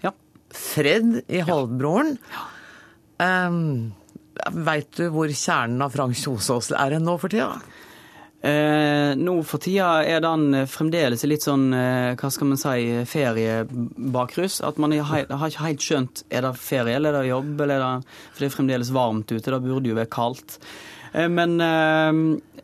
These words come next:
Speaker 1: nei, akkurat nå er jeg veldig glad til å, for å være tilbake på jobb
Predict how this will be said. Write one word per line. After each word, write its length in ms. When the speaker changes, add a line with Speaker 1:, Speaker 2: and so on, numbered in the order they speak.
Speaker 1:
nei, 160
akkurat 300
nå 80
er 160
jeg 220
veldig 320
glad 200
til 100
å, 160
for 240
å 20
være 240
tilbake 320
på 100
jobb 200